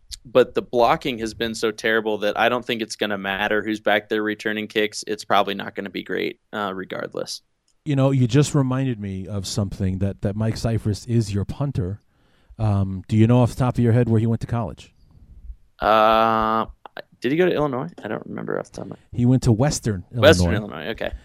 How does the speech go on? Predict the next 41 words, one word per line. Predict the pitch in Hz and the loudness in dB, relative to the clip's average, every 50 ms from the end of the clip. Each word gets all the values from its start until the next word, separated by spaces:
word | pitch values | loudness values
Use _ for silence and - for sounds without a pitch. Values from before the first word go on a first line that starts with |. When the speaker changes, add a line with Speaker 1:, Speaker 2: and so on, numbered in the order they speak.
| - _ _ _ _ - - | -20 _ _ _ _ 2 6
Speaker 2:
Where | 113 120 123 123 123 - | 8 8 8 8 4 2
I | 131 151 190 | 0 2 4
went | 190 151 127 - | 4 4 4 0
to | 110 | -4
school | 101 - - 104 98 98 | -8 -6 -2 0 2 4
Speaker 1:
Oh, | 98 151 - | 4 2 2
nice. | 127 120 107 - | 0 -2 -4 -4
Speaker 2:
at | - | -2
the | 117 110 107 | -2 -2 -2
exact | 104 92 92 110 110 110 - | -2 -2 0 0 -2 -2 -2
same | - - 113 110 104 | -2 0 0 0 -2
time. | - - 135 127 104 87 87 | -4 -4 -4 -4 -4 -4 -6
So | 92 - - 98 | -6 -2 -2 0
I | 95 101 113 123 | 0 0 0 0
actually | 120 120 117 - - - 107 101 98 | 0 -2 -4 -4 -4 -4 -2 -2 0
know | 98 104 117 127 117 95 85 - | 0 2 4 4 4 2 2 -2
Cyphers. | - - 123 117 110 - - 95 90 - - | -4 -4 -2 -2 -2 -4 -4 -6 -6 -4 -6
We | 104 | -4
go | 95 107 113 | -2 0 0
way | 107 101 110 113 | 2 2 0 0
back. | 104 - 143 | 2 4 4
Speaker 1:
Oh, | 139 | 6
really? | 120 117 123 135 | 6 6 6 6
Did, | 143 143 143 - | 4 2 0 0
did | 110 104 104 | 0 0 2
he | 101 | 2
have | 127 117 | 2 2
Speaker 2:
Um, | 101 | 2
Speaker 1:
braces | 104 113 113 123 - - 135 123 127 | 0 0 0 -2 -2 -6 -8 -8 -8
when | 127 127 | -6 -6
he | 131 | -6
was | 127 127 | -6 -6
going | 123 127 127 127 | -6 -6 -6 -6
through | - 131 | -8 -4
college | - - 120 120 131 131 - - - _ - | 0 2 2 2 2 0 -4 -8 -20 _ -6
like | - 120 | -6 -6
he | 113 117 | -4 -2
does | 110 113 113 113 | -2 -2 0 0
now? | 113 107 117 151 - - | -2 -2 -4 -4 -6 -6
Speaker 2:
Uh, | 175 185 196 190 190 190 190 190 190 190 190 190 190 180 - - | -4 -4 -2 -2 -2 -2 -4 -4 -4 -4 -2 -4 -4 -4 -4 -4
I, | 170 170 | -4 -4